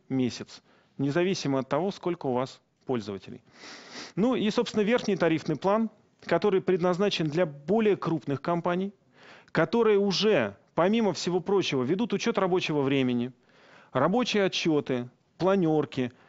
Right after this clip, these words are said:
и вы можете, собственно, привязать свой домен. Есть такая возможность в верхнем тарифном плане. Он всего в два раза дороже, но включает в себя и в два раза больше пространства и места. На мой взгляд, уникальные цены.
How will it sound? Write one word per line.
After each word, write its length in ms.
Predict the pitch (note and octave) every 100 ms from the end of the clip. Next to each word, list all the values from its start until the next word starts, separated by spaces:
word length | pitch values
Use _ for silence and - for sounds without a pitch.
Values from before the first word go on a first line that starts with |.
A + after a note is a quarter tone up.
| _ -
и 140 | E3+
вы 160 | D#3 G3
можете, 340 | G#3+ F3+ -
собственно, 380 | - G#3+ - D#3+
привязать 440 | D#3+ D3+ D3 F#3
свой 240 | - D#3 D3
домен. 440 | D3 B2 F#2 G2 _ -
Есть 260 | C3+ C3
такая 360 | A2+ - F#2 G#2+ _
возможность 720 | A#2 A#2+ E3 A#3 G3 C3+ - _ _ -
в 20 |
верхнем 400 | B2 E3+ C#3+ B2
тарифном 380 | B2 A#2+ - G#2+
плане. 320 | A2+ G2 F2+ - - -
Он 120 | F3+
всего 240 | F#3 G#3 G3+
в 80 |
два 160 | C#3+ D#3
раза 400 | E3 C#3 B2+ G#2+ _ _ _ _ _ _ _
дороже, 640 | B2 C#3+ G3 G#3 B2+ G2 - _ _ B2
но 340 | B2+ D3 F3+
включает 480 | - D3 F#3 F#3 C#3
в 40 |
себя 460 | - C3 C3 A#2 F#2+ _ -
и 300 | C#3+ D#3 -
в 120 | B2+ A#2
два 160 | C#3
раза 180 | D#3 B2+
больше 300 | A#2 B2+ B2
пространства 760 | - A#2+ - D#3 D#3+ - A2 -
и 100 | C3
места. 380 | B2 G#2+ - - _ _ - - - - - - - _ _ _ _ _ _ _
На 120 | C3+
мой 100 | G3+
взгляд, 240 | F#3 F#3 -
уникальные 520 | F3+ F3+ F3 C#3 B2+
цены. 360 | - G#3 F3